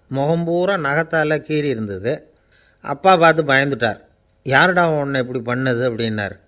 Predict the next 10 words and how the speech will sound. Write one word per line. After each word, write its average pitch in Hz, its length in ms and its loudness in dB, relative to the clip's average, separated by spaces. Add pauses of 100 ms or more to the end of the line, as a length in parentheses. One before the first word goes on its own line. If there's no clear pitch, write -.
(500)
"என் 135 200 -4
கூட 180 260 2
படிக்கிற 143 340 -2
இன்னொரு 139 340 0
பையன்னா." 110 560 -4 (300)
நாளைக்கு 139 440 2
உன் 131 180 -2
கூட 170 200 0
பள்ளிக்கூடத்துக்கு 135 580 0
வர்றேன், 123 360 0